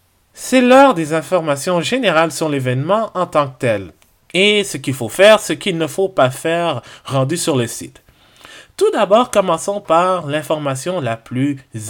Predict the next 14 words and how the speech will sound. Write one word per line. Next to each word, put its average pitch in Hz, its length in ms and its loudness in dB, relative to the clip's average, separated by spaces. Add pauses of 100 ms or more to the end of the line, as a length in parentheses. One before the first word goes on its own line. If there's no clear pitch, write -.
importante 151 640 0
de 104 200 -10
tous, 147 600 -2 (540)
les 156 320 -2
billets. « 92 480 -12 (1300)
Vous 143 140 -12
n'avez 180 260 2
pas 254 160 2
encore 254 240 0
acheté 240 200 -2
le 240 120 2
vôtre ? 220 520 -2 (280)
Mais 143 140 -6
qu'attendez-vous ? » 269 1160 2